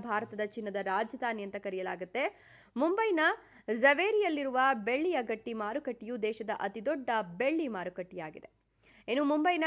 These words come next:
ಜವೇರಿ ಬಜಾರ್ ನೂರ ಅರವತ್ತು ವರ್ಷಗಳಿಗೂ ಹೆಚ್ಚು ಹಳೆಯದ್ದಾಗಿದ್ದು, ಸಾವಿರದ ಎಂಟುನೂರ ಅರವತ್ನಾಲ್ಕರಲ್ಲಿ ಪ್ರಸಿದ್ಧ ಚಿನ್ನದ ವ್ಯಾಪಾರಿ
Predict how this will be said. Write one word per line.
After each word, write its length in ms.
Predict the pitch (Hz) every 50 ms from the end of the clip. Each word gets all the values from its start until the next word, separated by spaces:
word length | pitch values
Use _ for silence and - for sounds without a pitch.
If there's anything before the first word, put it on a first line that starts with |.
| 320 262
ಜವೇರಿ 320 | 254 240 240 269 277 285 285 226
ಬಜಾರ್ 360 | 247 226 240 247 247 254 226 233
ನೂರ 140 | 233 226 226 - -
ಅರವತ್ತು 280 | 208 220 269 277 - 277 240
ವರ್ಷಗಳಿಗೂ 500 | 220 220 - 254 233 226 220 220 214 240 247
ಹೆಚ್ಚು 200 | 220 202 - 233 233 220
ಹಳೆಯದ್ದಾಗಿದ್ದು, 680 | 202 202 220 220 214 214 196 190 185 190 185 180 226 254 277 -
ಸಾವಿರದ 340 | - 233 226 262 302 262 285
ಎಂಟುನೂರ 260 | 269 262 254 277 247 233 208 208
ಅರವತ್ನಾಲ್ಕರಲ್ಲಿ 720 | 202 208 208 226 220 226 269 302 - 240 226 208 214 240 254 233 240
ಪ್ರಸಿದ್ಧ 380 | 233 247 - 330 320 262 277 277 269 -
ಚಿನ್ನದ 240 | 262 233 220 202 214 190 202
ವ್ಯಾಪಾರಿ 460 | 202 196 196 - 208 202 196 233